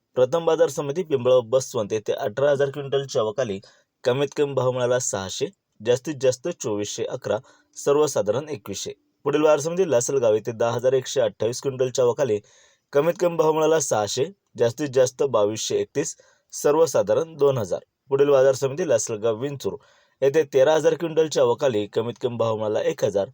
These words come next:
जास्तीत जास्त पंचवीसशे, सर्वसाधारण एकवीसशे रुपये प्रति क्विंटल. पुढील बाजार समिती लासलगाव निफाड येथे चार हजार पाचशे तीस क्विंटलच्या वकाली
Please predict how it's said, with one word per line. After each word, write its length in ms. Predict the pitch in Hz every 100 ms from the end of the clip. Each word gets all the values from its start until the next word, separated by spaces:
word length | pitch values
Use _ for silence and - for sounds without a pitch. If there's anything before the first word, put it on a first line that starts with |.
| _ _ 113
जास्तीत 280 | 131 - 135
जास्त 340 | 127 - 143 139
पंचवीसशे, 500 | 113 104 107 101 127 170 _ _ _ -
सर्वसाधारण 680 | - 160 170 - 107 110 160
एकवीसशे 460 | - 131 123 - 110
रुपये 140 | 143
प्रति 260 | 165 104 98
क्विंटल. 340 | 95 90 80 - _ _ _ 139
पुढील 180 | 131
बाजार 280 | 123 120 123
समिती 380 | 120 120 120 156
लासलगाव 440 | 117 - 113 110 110
निफाड 360 | 143 123 82 - _ _ _ 135
येथे 240 | 139 156
चार 260 | 135 147 160
हजार 200 | 160 170
पाचशे 360 | 123 117 139 127
तीस 180 | 151 139
क्विंटलच्या 460 | 160 139 143 139 135
वकाली 420 | 123 147 127